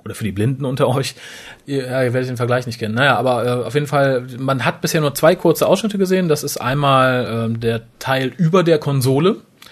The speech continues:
und der Time Rotor selbst. Für die Leute, denen das nicht sagt, also das Ding, was sich hoch und runter bewegt, in der Mitte der Konsole. Und es ist halt in Grau gehalten mit vielen Lampen, die auf, nach unten scheinen, oben in so einem Ring. Da sind zwei Ringe genau genommen,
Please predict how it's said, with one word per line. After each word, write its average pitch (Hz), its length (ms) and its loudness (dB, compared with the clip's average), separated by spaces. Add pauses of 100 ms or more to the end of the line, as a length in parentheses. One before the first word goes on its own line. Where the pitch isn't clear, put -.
(580)
und 170 520 0
der 143 220 6
Time 143 280 -2
Rotor 120 340 2
selbst. 139 680 2 (440)
Für - 120 -10
die 120 60 -2
Leute, 120 200 4
denen 117 120 0
das 110 120 -4
nicht 113 120 -8
sagt, 135 260 0
also 113 160 -4
das 110 120 -2
Ding, 123 140 -2
was 113 100 0
sich - 100 -10
hoch 123 120 4
und 113 60 -2
runter 151 200 4
bewegt, 160 360 2
in - 80 -10
der 104 80 -2
Mitte 160 200 2
der 156 100 4
Konsole. 156 420 4 (720)
Und 156 120 4
es 139 120 2
ist 156 200 -4
halt 147 200 0
in 120 200 -4
Grau 127 300 6
gehalten 196 480 4
mit 160 160 0
vielen 143 260 0
Lampen, 165 520 2
die 135 100 -4
auf, 113 300 -8 (120)
nach 135 120 -4
unten 165 240 2
scheinen, 208 360 2
oben 151 220 -2
in 131 60 -4
so 120 80 -4
einem 101 100 -2
Ring. 151 300 2 (180)
Da 127 120 -6
sind 110 140 -4
zwei 123 200 0
Ringe 170 240 0
genau 170 180 0
genommen, 180 260 0